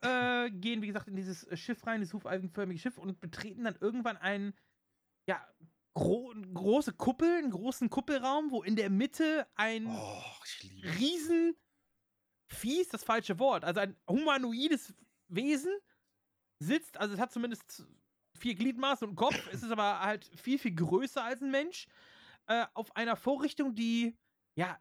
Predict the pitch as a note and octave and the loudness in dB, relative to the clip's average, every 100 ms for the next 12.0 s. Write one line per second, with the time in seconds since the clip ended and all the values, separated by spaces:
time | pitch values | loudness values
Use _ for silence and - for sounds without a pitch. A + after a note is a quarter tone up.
0 | - G#3+ C4+ - G#3 - - G#3+ - F#4 | -2 0 2 2 0 0 0 0 2 0
1 | G3+ D#3 D3+ C#3 C#3+ D3 C#3+ D3 D3+ - | 0 0 -2 -2 0 0 -2 -2 -4 -6
2 | C#3+ D#3 A#3 A3 G#3 G3 F#3+ - - - | -6 -2 0 0 -2 -2 -2 -2 -2 -4
3 | F3+ F3+ E3 D#3+ D#3 E3 D#3 D3 - D#3 | -2 0 2 0 -2 -2 -2 -4 -6 -2
4 | C#3+ G3 D3 D#3 G#3 - C#3 D3+ E3+ F3+ | 0 0 -2 2 2 2 -2 -4 0 0
5 | F3+ F3 D#3+ - F3 G#3+ A3 A3 D3+ - | 0 -4 -6 2 2 4 0 -2 -6 -6
6 | E3 F#3+ F#3 F3 - D3+ B2 C#3 A#3 C#4 | -2 4 4 4 0 -4 2 4 4 2
7 | E3+ F#3+ G3+ E3+ G#3+ G#3 - - F3+ E3+ | 0 0 0 0 0 0 -2 -4 -2 -2
8 | D3+ E3 D#3+ D#3 D#3+ E3 D3+ E3+ E3+ F3 | -2 0 0 0 0 0 0 -2 0 0
9 | C3 E3 F3+ - F#3+ D#3 E3 D3+ C#3 G#3 | 2 0 0 -2 -6 -6 -8 -4 -2 0
10 | G3+ A#3 G#3 G3 F#3+ F#3 E3 D3+ C3+ A2 | 2 4 4 0 -2 -6 -2 0 0 -2
11 | - F#3+ F#3 F#3+ E3+ G3 A#3+ - A#3+ D3 | -4 -4 -2 0 0 2 2 2 0 0